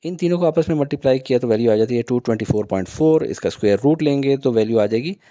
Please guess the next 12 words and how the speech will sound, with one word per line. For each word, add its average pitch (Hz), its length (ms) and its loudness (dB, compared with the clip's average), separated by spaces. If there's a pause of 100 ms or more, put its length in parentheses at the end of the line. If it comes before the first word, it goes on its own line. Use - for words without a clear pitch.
(160)
सिक्सटीन 135 340 -2
पॉइंट 151 200 -2
सिक्स - 240 -4
meter 98 220 -2
per 92 160 0
second, 135 360 -4
जिसका 135 380 -6 (440)
इस 180 120 -6
स्पीड 117 240 -2
से 113 140 -2
यहाँ 95 180 -2
से 160 180 -2